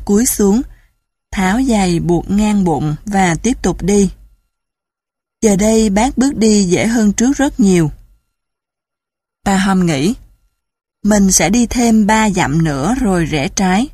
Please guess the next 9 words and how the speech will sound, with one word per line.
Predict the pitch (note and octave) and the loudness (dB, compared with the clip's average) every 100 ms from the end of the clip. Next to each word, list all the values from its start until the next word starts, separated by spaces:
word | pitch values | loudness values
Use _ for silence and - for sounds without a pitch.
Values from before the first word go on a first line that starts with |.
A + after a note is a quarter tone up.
| - _ _ _ _ _ _ _ _ - | -16 _ _ _ _ _ _ _ _ -2
Đất | G3 B3+ | -2 0
chỗ | E3 E3+ | -2 0
này | G#3 E3+ | 0 0
tốt | D3+ G3+ C4+ - | -2 -2 -2 -2
quá, | G3+ F#3+ C4 - _ _ - | 0 0 -2 -8 _ _ -2
bỏ | F#3 A3 | 0 2
đi | B3 B3+ | 0 0
thật | A3+ - | -2 -2
uổng. | E3 D3+ G3+ | -2 0 0